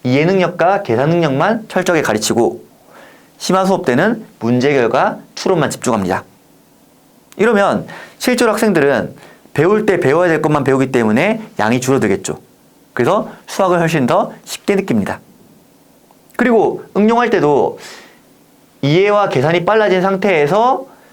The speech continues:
문제 해결과 추론을 하니까 시간이 줄어들겠죠. 그럼 학생들한테 부담을 줄이면서 효율적인 수업이 가능한 겁니다. 그래서 저는 다른 강사들보다 수업 시간이 짧습니다.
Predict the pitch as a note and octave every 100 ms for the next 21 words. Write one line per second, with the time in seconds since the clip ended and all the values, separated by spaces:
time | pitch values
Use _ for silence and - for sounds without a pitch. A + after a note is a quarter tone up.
0 | - B2 C3+ D3 F3+ E3+ D#3+ F#3 E3+ C3
1 | A#2 C#3 G3 G#3+ A#3+ F#3+ C3 C3 G#2+ G2
2 | - F#2 - _ _ _ _ - C3 C#3+
3 | F3+ E3 A#2+ G#2+ F#3+ A3+ - - - C3+
4 | C#3+ C#3+ C3+ B2+ A2 G#2 G3 A#3 - -
5 | - - B3+ A#3 C#3+ C3 C3 A#2+ - G2+
6 | A2 G#2+ F#2+ - - _ _ _ _ _
7 | _ _ _ _ - G3 - - D#3 E3+
8 | D#3 F#2 - - - - G#3+ A#3+ D3 B2
9 | E3 C3 A#2+ G2+ - - - - - -
10 | A3+ A3+ B2 A#2 C3+ C3 F3+ D3 F#2+